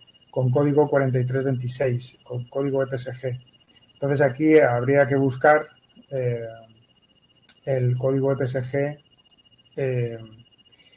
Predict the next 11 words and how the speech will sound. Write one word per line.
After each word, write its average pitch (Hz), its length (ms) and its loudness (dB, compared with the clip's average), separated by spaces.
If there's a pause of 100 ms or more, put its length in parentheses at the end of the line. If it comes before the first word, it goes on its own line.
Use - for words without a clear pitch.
(640)
treinta 127 680 -4
y 117 340 -10
dos - 920 -6 (920)
seis 143 960 -6 (100)
uno 139 440 -6 (120)
siete, - 480 -8 (1200)
eh, 127 280 -6
coordenadas 131 1120 -4 (760)
U 139 120 -6
T 147 140 -2
M 147 300 -6